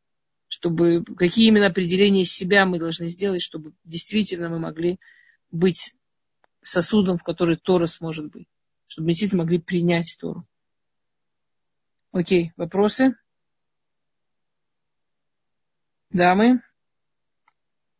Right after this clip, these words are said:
Мишпим? Ну,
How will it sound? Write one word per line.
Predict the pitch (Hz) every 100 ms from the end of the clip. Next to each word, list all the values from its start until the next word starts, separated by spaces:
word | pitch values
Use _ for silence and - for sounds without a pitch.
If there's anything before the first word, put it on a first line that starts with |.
| _ _ _ _
Мишпим? | 180 170 - 196 240 233 _ _ _ _ _ _ _ _ _ _ _ _ _ _ _ _ _ _ _ _ _ _ _ _ _ _ _ _ _ _ _ _ _ _ _ _ _ _ _ _ _ _ _ _ - - -
Ну, | 233 254